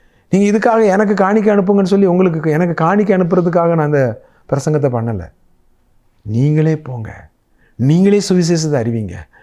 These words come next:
அந்த நாட்கள்ல நீங்க உங்க வீட்டுல சமையல் பண்ண வேண்டாம், "எங்க வீட்டுல இருந்து சாப்பாடை நாங்க உங்க வீட்டுக்கு கொண்டு வர்றோம்னு" சொல்லி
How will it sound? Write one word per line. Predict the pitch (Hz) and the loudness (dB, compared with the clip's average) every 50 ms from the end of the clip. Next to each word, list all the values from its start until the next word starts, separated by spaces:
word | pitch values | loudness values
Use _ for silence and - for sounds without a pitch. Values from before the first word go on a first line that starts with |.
| _ _ _ _ _ _ _ - | _ _ _ _ _ _ _ -12
அந்த | - 107 104 113 110 | -6 -4 -2 -2 -2
நாட்கள்ல | 104 101 110 113 - 107 98 95 95 87 85 - _ _ _ - | -2 -2 -4 -4 -4 -6 -6 -6 -6 -8 -12 -14 _ _ _ -4
நீங்க | 113 127 127 | -2 0 0
உங்க | 117 113 117 | 2 2 2
வீட்டுல | 120 147 156 175 160 | 2 2 2 0 -2
சமையல் | 147 - 113 117 139 160 165 160 | -2 -2 -2 -2 -2 -2 -2 -2
பண்ண | 147 131 123 120 | -4 -4 -4 -4
வேண்டாம், | 113 107 104 104 98 98 - _ _ - - - - - - | -4 -4 -4 -4 -4 -6 -8 _ _ -20 -20 -20 -18 -10 -6
"எங்க | 107 107 117 131 | -4 -2 0 2
வீட்டுல | 135 151 180 190 | 2 0 0 0
இருந்து | 208 214 196 180 165 - | 0 0 0 0 -2 -2
சாப்பாடை | 131 135 131 - 143 143 135 | -2 0 0 0 0 0 0
நாங்க | 113 107 101 127 143 143 | 0 -2 -2 -2 -2 -2
உங்க | 120 120 139 | 0 0 0
வீட்டுக்கு | 143 156 165 165 170 151 | 0 0 0 -2 -4 -4
கொண்டு | 127 - 139 135 156 170 | -4 -4 -4 -2 -2 -2
வர்றோம்னு" | 170 160 151 156 147 131 - 120 | -2 -2 -2 -2 -4 -4 -4 -4
சொல்லி | 113 110 101 98 | -4 -4 -4 -6